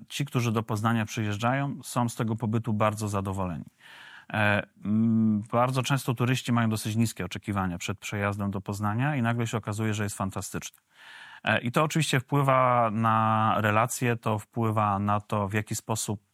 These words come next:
e, rekomendujemy znajomym ten pobyt. I wiedzieliśmy, że ten współczynnik jest doskonały, tylko że wciąż za mało ludzi do nas przyjeżdża. I to się mocno odmieniło w czasie pandemii. My też promowaliśmy przez dwa lata w czasie pandemii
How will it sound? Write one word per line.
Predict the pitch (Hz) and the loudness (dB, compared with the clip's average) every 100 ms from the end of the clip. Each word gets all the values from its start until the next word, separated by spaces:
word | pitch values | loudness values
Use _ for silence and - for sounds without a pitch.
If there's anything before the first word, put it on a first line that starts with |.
| 110 | -2
e, | 104 101 104 _ _ - - | 0 0 -4 _ _ -12 -2
rekomendujemy | 117 - 113 110 107 107 113 104 | -2 2 0 2 2 2 0 0
znajomym | 117 113 107 90 69 - | 0 2 2 2 -2 -8
ten | - 90 - - _ | -6 -4 -6 -12 _
pobyt. | - 92 113 - - - - - - | -4 -2 -2 -6 -16 -20 -20 -18 -12
I | - | 0
wiedzieliśmy, | 117 123 135 156 143 | 2 4 4 2 2
że | 127 120 | 4 2
ten | 123 135 | 2 2
współczynnik | - 127 131 123 120 | 2 0 2 2 2
jest | 117 | 2
doskonały, | 117 - 117 117 143 | 0 0 2 2 0
tylko | 127 127 | -2 -2
że | 127 | -2
wciąż | - 123 120 | 0 0 2
za | 120 | 4
mało | 120 120 | 4 4
ludzi | 117 107 117 117 110 - | 2 2 2 0 0 -8
do | - 104 | -4 -2
nas | 104 101 - - - | 0 -2 -6 -10 -12
przyjeżdża. | - 104 92 92 113 147 - - - - | -4 -2 -2 -2 -2 -2 -8 -20 -20 -10
I | 120 | 0
to | 139 | 2
się | 151 | 4
mocno | 139 139 - 127 127 123 | 2 0 0 2 2 0
odmieniło | 120 120 113 117 110 | -2 2 2 4 2
w | 107 | -2
czasie | 107 - 110 | -6 -4 -4
pandemii. | - 104 98 101 117 | -2 -2 0 0 0
My | 135 | 0
też | 139 147 - - - - _ | 2 2 2 -2 -6 -16 _
promowaliśmy | 127 120 117 113 123 127 | 0 2 2 2 0 -2
przez | 110 - 110 | -2 -2 -2
dwa | 110 | 2
lata | 117 120 104 | 2 2 -2
w | |
czasie | - 110 107 | -4 -8 -6
pandemii | 107 101 104 120 | -4 -2 0 0